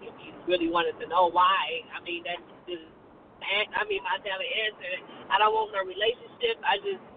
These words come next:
really want just the intimacy. I do see other men. I talk to other men, but it's just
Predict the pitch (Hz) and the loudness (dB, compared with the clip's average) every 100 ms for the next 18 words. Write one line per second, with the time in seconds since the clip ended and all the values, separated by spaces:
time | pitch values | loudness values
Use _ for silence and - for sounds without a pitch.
0 | - 190 180 175 170 170 - - - - | -4 -4 -2 -4 -4 -6 -16 -20 -14 -8
1 | 185 175 - 165 156 - 151 147 - 214 | -8 -8 -10 -6 -6 -8 -12 -10 0 2
2 | - 403 453 - 202 202 202 196 190 180 | 2 0 -2 -4 -4 -4 -2 -2 -2 -4
3 | 190 185 165 185 185 180 185 185 170 160 | -4 -4 -6 -6 -4 -2 -2 -2 -4 -6
4 | - - - - - - 190 185 185 | -6 -12 -20 -20 -10 -8 -6 -2 -2